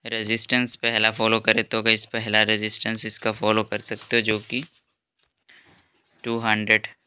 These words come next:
सेवेंटी एट पॉइंट फ़ोर्टी पे है। अगला रेजिस्टेंस फॉलो कर सकते हो जो कि टू, हम्म, टू हंड्रेड एट्टी सिक्स पॉइंट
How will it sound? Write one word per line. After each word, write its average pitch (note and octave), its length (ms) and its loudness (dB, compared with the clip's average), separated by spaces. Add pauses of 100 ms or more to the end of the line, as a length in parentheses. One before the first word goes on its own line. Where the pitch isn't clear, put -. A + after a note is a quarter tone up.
(120)
सेवेंटी A2 760 2
एट G#2+ 280 2
पॉइंट G#2+ 400 -2 (1120)
फ़ोर्टी A2+ 380 -4
पे B2+ 160 -2
है। C#3 200 -6 (1500)
अगला A2+ 280 2
रेजिस्टेंस A2+ 640 -2
फॉलो A2+ 260 2
कर A2 160 0
सकते - 360 -6
हो A2+ 60 -2
जो G#2+ 160 -4
कि A2+ 240 -2 (1800)
टू, A2 100 -12
हम्म, G#2+ 760 -8
टू A#2 180 -4
हंड्रेड G#2+ 280 2
एट्टी A2 500 -2
सिक्स - 480 -10
पॉइंट G#2 460 -10